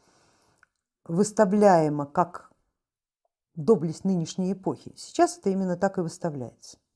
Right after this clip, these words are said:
Потому что животную природу нынешняя культура, говорит, можно не скрывать.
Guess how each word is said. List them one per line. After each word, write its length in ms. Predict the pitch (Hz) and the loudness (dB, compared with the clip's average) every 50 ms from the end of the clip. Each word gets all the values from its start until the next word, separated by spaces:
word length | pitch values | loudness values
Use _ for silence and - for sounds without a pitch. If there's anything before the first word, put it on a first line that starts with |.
| _ _ _ _ _ _ - _ _ - - - - - - - - - _ | _ _ _ _ _ _ -20 _ _ -20 -20 -20 -20 -20 -20 -20 -20 -20 _
Потому 300 | _ - - 233 240 262 | _ 0 2 4 4 4
что 300 | 254 262 - 247 240 226 - | 4 4 4 4 4 4 0
животную 480 | 196 180 226 233 262 262 247 240 240 | 0 0 2 2 2 2 2 0 0
природу 640 | 233 240 - 254 262 285 320 294 214 190 165 139 - - | 0 0 0 2 4 4 4 4 4 2 0 -2 -4 -2
нынешняя 540 | 185 202 214 202 170 165 - - 165 151 | 0 2 2 2 0 -2 -6 -8 -8 -10
культура, 500 | 147 - - 180 185 - 147 143 139 143 - - | -6 -6 -8 -6 -6 -8 -8 -8 -8 -10 -12 -16
говорит, 380 | - - 175 196 226 247 247 - | -8 -4 -2 0 0 0 -2 -2
можно 240 | 190 208 185 180 190 | -2 -2 0 -2 -2
не 140 | 180 180 170 | -2 -4 -6
скрывать. 580 | - - - 170 170 143 131 - - - _ | -6 -8 -6 -6 -4 -6 -6 -10 -14 -20 _